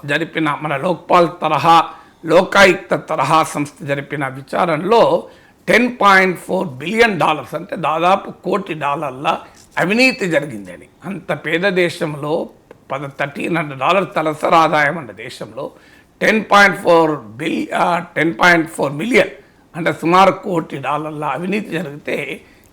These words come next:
ఏ రకమైన ప్రజా వ్యతిరేకత ఉంటుందో మనం ఒకసారి ఆలోచించుకోవాలి. అందువల్ల ఆ నేపాల్ అలాంటి పేదరికం ఉన్న సమాజంలో మా డబ్బు, ట్యాక్స్ పేయర్స్ మనీ ఎటుపోతుంది, పొలిటీషియన్ల ఫ్యూచర్ ఏమో ఇంత బాగా ఉంటే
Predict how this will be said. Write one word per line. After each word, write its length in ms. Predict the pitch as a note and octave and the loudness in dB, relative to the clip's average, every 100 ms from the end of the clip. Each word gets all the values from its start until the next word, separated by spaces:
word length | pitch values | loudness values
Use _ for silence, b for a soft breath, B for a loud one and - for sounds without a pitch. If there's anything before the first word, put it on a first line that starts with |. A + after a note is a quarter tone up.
| - | -2
ఏ 160 | E3 | 4
రకమైన 420 | G#3+ A3+ - F#3+ F#3 | 6 4 4 2 0
ప్రజా 360 | E3+ D#3+ D#3 | -4 0 0
వ్యతిరేకత 540 | D#3+ D3+ - D#3 D3+ D3 | 0 -4 -6 -6 -6 -12
ఉంటుందో 280 | C#3+ C#3 - | -12 -12 -12
మనం 160 | - D#3 | -8 -8
ఒకసారి 380 | - C3+ D3+ | -8 -10 -8
ఆలోచించుకోవాలి. 800 | C3 C#3 D3 C#3 B2 - - F2+ - b b b D#3 | -6 -6 -8 -14 -20 -20 -20 -20 -20 b b b -4
అందువల్ల 340 | F#3+ A3 C#4 | 2 4 8
ఆ 140 | A#3+ | 8
నేపాల్ 960 | G3 F3+ - - A3 A3+ A3+ G#3+ G3+ G#3 - - | 6 2 -4 2 8 10 10 8 6 2 -2 0
అలాంటి 500 | D#3+ F3+ G3+ G#3 G#3 | 4 6 6 2 -4
పేదరికం 600 | - D3 G3+ G#3 G#3 F3+ | -4 -4 2 4 4 2
ఉన్న 140 | E3+ | 0
సమాజంలో 720 | - C3+ E3 C3+ A#2+ G2+ B2 - b b b - | -2 -4 -2 -4 -6 -12 -12 -12 b b b 0
మా 200 | D#3+ F#3+ | 4 6
డబ్బు, 260 | F#3+ F3+ - | 4 -2 -4
ట్యాక్స్ 540 | - E3+ G#3 - - | 2 4 4 2 -4
పేయర్స్ 320 | A#3+ D#3+ C#3 | 0 0 -2
మనీ 180 | C3+ F3 | -8 -6
ఎటుపోతుంది, 760 | - G3+ G#3+ C3 - G#2 F2 - _ - | -8 -10 -14 -14 -14 -20 -20 -20 _ -6
పొలిటీషియన్ల 640 | F#3+ A3 A3 - A#3 F#3 | -6 -4 -6 -4 -2 0
ఫ్యూచర్ 500 | D#3+ D3 D#3+ D#3+ E3+ | 0 0 0 0 -2
ఏమో 320 | D3 D3 F3+ | 0 -2 -2
ఇంత 280 | G#3+ D3+ - | 0 -2 0
బాగా 400 | D#3+ D3 C#3+ C3 | 2 2 0 -2
ఉంటే 460 | A#2 A#2+ - A3 | -6 -10 -8 -8